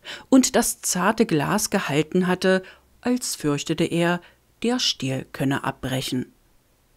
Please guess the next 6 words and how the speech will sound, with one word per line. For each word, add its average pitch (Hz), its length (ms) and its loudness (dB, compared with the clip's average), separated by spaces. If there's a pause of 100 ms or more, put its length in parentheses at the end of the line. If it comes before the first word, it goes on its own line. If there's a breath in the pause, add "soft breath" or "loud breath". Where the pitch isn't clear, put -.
(880 soft breath)
Dann 139 320 0
dachte 135 320 2
er 135 260 2
an 170 140 4
den 170 200 6
Liebhaber, 147 800 -2